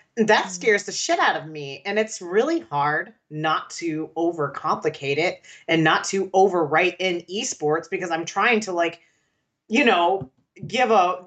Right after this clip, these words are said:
Speaker 1: give a one oh one on what esports is in a few sentences to a reader that might not know much about them. But also, you have to remember,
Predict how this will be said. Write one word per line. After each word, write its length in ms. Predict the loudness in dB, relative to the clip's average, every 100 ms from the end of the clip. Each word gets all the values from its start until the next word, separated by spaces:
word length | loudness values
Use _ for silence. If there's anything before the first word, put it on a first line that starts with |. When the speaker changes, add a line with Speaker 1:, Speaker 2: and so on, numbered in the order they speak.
| _
Speaker 1:
give 220 | -4 -2
a 60 | -2
one 280 | -2 0
oh 140 | 0 -2
one 320 | -4 -6 -6
on 320 | -4 -4 -2
what 160 | -4 -4
esports 500 | -8 -10 -6 -6 -4
is 160 | -4
in 60 | -4
a 100 | -4
few 160 | -2 -2
sentences 680 | 0 0 0 -2 0 0 0
to 140 | 2
a 60 | 2
reader 400 | 0 4 4 4
that 300 | 4 0 2
might 280 | 0 0 -2
not 300 | -2 -2 -4
know 340 | 0 2 2
much 220 | -2 -6
about 320 | -2 0 0 -2
them. 320 | -8 -8 -18 _ _ _ _ _ 2
But 240 | 2 4
also, 380 | 4 4 0 -4
you 380 | -6 -10 -6 0
have 160 | 0
to 80 | 0
remember, 580 | -4 -2 2 2 2